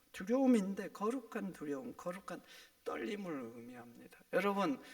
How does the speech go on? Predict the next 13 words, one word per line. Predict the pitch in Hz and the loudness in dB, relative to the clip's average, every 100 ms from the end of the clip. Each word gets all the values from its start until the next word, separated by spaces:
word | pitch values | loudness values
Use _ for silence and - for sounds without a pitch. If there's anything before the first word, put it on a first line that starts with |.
| - | -8
두려움에도 | - 190 247 254 233 190 151 | -2 8 8 10 8 8 8
여러 | 156 196 | 8 6
종류가 | 175 175 170 151 135 | 2 0 0 0 -2
있어요. | 117 - 131 135 | -2 -8 -2 2
여러분들이 | 180 202 185 175 | 2 0 0 4
아프리카 | 139 135 - 202 208 | 6 4 0 2 4
갔는데 | 165 151 160 156 143 - - - | 6 6 4 4 4 2 -12 -10
사자들 | - 214 208 196 170 160 139 - - - | -2 2 6 6 6 2 0 -6 -14 6
딱 | - - | 6 6
만났어요. | 165 143 143 143 - - 113 | -4 -4 -4 -6 -6 -6 -4
어떨 | 147 220 | 0 0
것 | - - | -2 -8
같아요? | 147 - - - | -8 -8 -10 -10